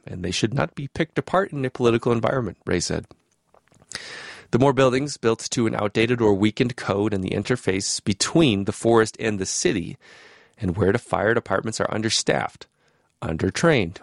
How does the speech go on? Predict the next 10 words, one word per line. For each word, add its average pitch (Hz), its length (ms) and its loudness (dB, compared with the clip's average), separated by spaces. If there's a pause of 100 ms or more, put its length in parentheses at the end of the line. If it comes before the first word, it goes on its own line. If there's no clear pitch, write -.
(140)
or 98 140 0
lacking 90 400 0
resources, 113 720 0 (800)
is 82 240 -2
increasing 107 680 -2
the 95 100 -8
fire 90 320 0
problem 90 580 -4 (100)
in 85 140 -2
America" 76 540 -4